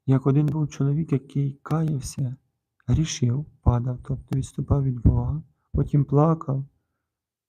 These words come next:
е, каявся, старався, знов падав, знов вставав, каявся, плакав,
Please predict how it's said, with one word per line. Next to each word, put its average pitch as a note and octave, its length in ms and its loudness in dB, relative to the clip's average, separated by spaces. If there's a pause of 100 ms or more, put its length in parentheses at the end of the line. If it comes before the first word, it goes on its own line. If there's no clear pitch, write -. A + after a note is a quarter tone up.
(160)
е, A#2 200 -2
каявся, C#3+ 760 0 (760)
старався, C#3 760 0
знов C#3+ 420 2
падав, B2+ 420 2 (540)
знов C#3 340 2
вставав, C3 500 0
каявся, D3 560 -2
плакав, C#3+ 580 -4